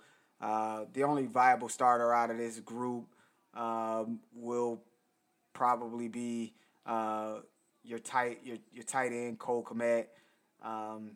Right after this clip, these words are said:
even though he could come out and not give you anything, but we talk about with tight ends, you gotta, whoever it is, you gotta put him out there.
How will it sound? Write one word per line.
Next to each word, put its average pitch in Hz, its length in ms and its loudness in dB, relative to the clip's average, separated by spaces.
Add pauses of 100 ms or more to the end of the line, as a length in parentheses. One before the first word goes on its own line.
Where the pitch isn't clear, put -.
(140)
even 123 260 -8
though 117 420 0 (920)
he - 280 -12
could 117 340 -4 (140)
come 127 220 -2
out 123 260 4
and 113 220 -2
not 120 280 -2
give 120 160 -6
you 113 140 -6
anything, 117 420 -6
but 113 80 -6
we 113 140 -6
talk 117 240 -2
about 113 240 0
with 107 100 -10
tight 117 220 -4
ends, 110 320 -6
you 110 60 -14
gotta, 110 280 -8 (420)
whoever 120 460 0
it 120 60 -2
is, 113 280 0
you 107 80 -8
gotta 110 180 -2
put 120 200 -4
him 113 80 -2
out 117 240 2
there. 107 260 -10